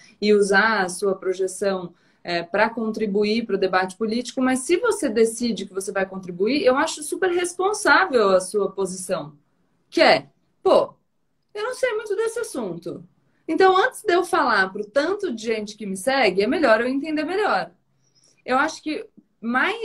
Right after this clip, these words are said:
irresponsáveis são as pessoas que têm muita projeção, que têm muita gente que segue e que acabam se posicionando sem nem saber direito o que que aquilo significa.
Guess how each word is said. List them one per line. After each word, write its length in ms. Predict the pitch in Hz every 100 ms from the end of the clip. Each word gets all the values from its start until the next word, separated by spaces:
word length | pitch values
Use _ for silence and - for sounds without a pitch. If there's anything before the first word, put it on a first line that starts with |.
| - -
irresponsáveis 1040 | 302 427 370 - 262 247 254 262 311 320
são 140 | 294
as 120 | 277 277
pessoas 380 | 262 240 226
que 100 | -
têm 580 | 226 - 277 302 427 466 370
muita 800 | 277 262 254 226 196 180 165 -
projeção, 800 | 196 190 202 - 185 170 202 294
que 120 | -
têm 420 | - 226 262 339
muita 380 | 294 254 240 214
gente 260 | 202 202 -
que 100 | 196
segue 640 | - 175 175 180 254 - _ _ _ _
e 100 | 285
que 100 | 294
acabam 380 | 359 359 320 320
se 100 | 330
posicionando 640 | - 320 - 339 311 339
sem 160 | 349 349
nem 140 | 339
saber 260 | 349 359 349
direito 380 | 349 349 339 311
o 20 |
que 100 | 320
que 120 | 349
aquilo 200 | 339 330
significa. 800 | 349 330 349 403 349 285 202 156